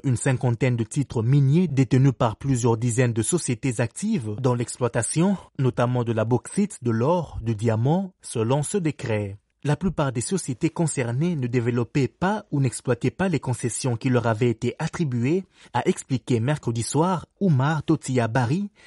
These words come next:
chercheur sur le secteur minier. Le président Doumbouya, qui a fait de l'exploitation des ressources minières l'une de ses priorités,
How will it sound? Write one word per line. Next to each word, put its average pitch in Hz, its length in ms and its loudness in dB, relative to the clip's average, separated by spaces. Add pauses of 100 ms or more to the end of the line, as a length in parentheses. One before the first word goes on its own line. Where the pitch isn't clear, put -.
(100)
chercheur 147 580 -2
sur 117 180 -6
le 110 60 -6
secteur 135 580 -2
minier. 120 560 2 (260)
Le 127 160 2
président 120 460 0
Doumbouya, 131 560 2
qui 123 240 -4
a 117 60 0
fait 131 160 -4
de 117 100 0
l'exploitation 156 640 -2
des 143 100 0
ressources 123 400 -4
minières 131 600 0
l'une 131 260 0
de 117 80 0
ses 110 180 -6
priorités, 175 720 -2